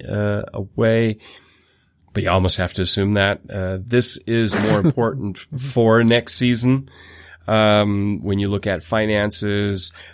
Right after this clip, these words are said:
Speaker 1: less disruption during preseason. So I would put more emphasis and the better squad out against Gladbach.
Speaker 2: All right. So we,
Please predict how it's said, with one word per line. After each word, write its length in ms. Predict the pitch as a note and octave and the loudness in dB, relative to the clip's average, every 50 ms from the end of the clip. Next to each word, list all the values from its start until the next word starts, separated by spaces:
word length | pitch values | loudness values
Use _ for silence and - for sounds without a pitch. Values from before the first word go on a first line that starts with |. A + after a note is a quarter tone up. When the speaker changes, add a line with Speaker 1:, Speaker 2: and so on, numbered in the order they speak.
| - E2 | -20 -12
Speaker 1:
less 720 | E2 F#2 F#2 F#2 F#2 F#2+ G2 G#2 G#2+ G#2+ G#2+ - - - | -8 -6 -4 -2 -2 0 2 4 4 2 2 0 -2 -4
disruption 800 | - - G#2 F#2+ - - G#2 G#2+ G#2+ - - - - G2+ G2+ G2 F#2 | -4 -4 -4 -2 -2 0 0 0 0 0 -2 -6 -6 -4 -6 -6 -6
during 840 | F#2 - G#2 G2+ G2+ G#2 G#2 G2+ G2+ G2+ G2+ G2+ G2+ G2 G2 F2 | -4 -4 -2 0 0 0 0 -2 -2 -4 -4 -4 -4 -4 -6 -8
preseason. 1000 | E2+ E2+ - B2+ B2 B2 A#2+ - - B2 A#2+ A#2 G#2+ G#2+ A2+ A2+ A2 A2 A2 A2 _ _ _ _ _ - - _ _ _ | -10 -8 -4 -2 -2 0 -2 -2 -2 -2 -2 -2 -2 -2 0 0 0 0 -2 -4 _ _ _ _ _ -20 -20 _ _ _
So 380 | - - - G#2+ G2+ G2+ - E2 | -10 -4 -2 0 0 -2 -2 -2
I 300 | - G#2 A#2 C3 D3 D#3 | 0 2 4 4 4 4
would 480 | D3 C3 A#2 A#2 B2 B2+ B2 A#2 G#2+ - | 4 2 2 2 2 2 2 0 -2 -8
put 360 | - - B2+ B2 A2 - _ | -8 -4 -4 -4 -4 -4 _
more 440 | - A2+ A2 A2 A2 A2 A2 G#2+ - | -4 -2 0 2 2 2 2 0 0
emphasis 600 | A2 A2+ A2 F2+ A2 G2+ - - G#2+ G#2 - - | -2 -4 -4 -2 -2 -2 -2 -2 0 0 -2 -2
and 320 | - - A2 G#2 G#2+ G2 | -2 -2 -2 0 0 0
the 160 | E2+ G#2+ G#2 G2+ | -2 -2 -2 -2
better 480 | E2+ E2 E2 G#2+ G#2 G#2+ G#2+ A2 G#2+ | -4 -2 0 0 2 2 2 0 0
squad 500 | F#2+ - - - - G2+ G#2 G2 F#2+ F#2 | 0 -2 -4 -4 -2 -2 0 0 -2 -2
out 320 | - - F#2+ F#2 F#2+ - - | -4 -4 -4 -4 -4 -6 -6
against 300 | G2+ F#2 F2+ F2+ E2+ E2+ | -8 -8 -8 -8 -8 -8
Gladbach. 340 | F2 E2+ E2+ E2 F2 F2 - - - - - - - - - - - - - - - - | -8 -10 -10 -10 -12 -12 -12 -16 -18 -20 -20 -20 -20 -20 -20 -20 -20 -20 -20 -20 -8 0
Speaker 2:
All 80 | - D3 | 2 4
right. 220 | C3+ A#2+ G2 - - _ | 6 6 4 2 -2 _
So 540 | - - - - - A#2 G#2+ G#2+ G#2+ A2 | -14 -14 -10 -4 0 2 4 4 4 4
we, 540 | G#2+ G#2 G2+ G2+ A2+ A2+ A2+ A2+ A2+ G#2+ - | 2 2 2 2 4 4 4 4 2 0 -2